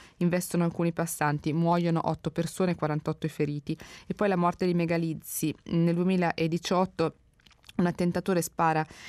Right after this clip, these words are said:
nella zona dei mercatini di Natale a Strasburgo, cinque vittime, tra cui appunto l'italiano Antonio Megalizzi. Eh, Bresolin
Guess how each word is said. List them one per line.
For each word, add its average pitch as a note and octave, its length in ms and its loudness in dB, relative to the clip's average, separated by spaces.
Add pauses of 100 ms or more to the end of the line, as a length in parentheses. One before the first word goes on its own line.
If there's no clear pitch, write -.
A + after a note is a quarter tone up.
(120)
nella D#3+ 240 0
zona E3+ 180 0
dei E3 120 2
mercatini E3 500 0
di D#3+ 100 2
Natale E3 360 2
a - 20 2
Strasburgo, E3 720 0
cinque E3 340 -2
vittime, D3 380 -2
tra D3 160 -4
cui - 120 -4
appunto C#3+ 360 -2
l'italiano C#3+ 540 0 (440)
Antonio D#3+ 400 2
Megalizzi. D3 640 0 (120)
Eh, D3+ 420 2
Bresolin F3 640 2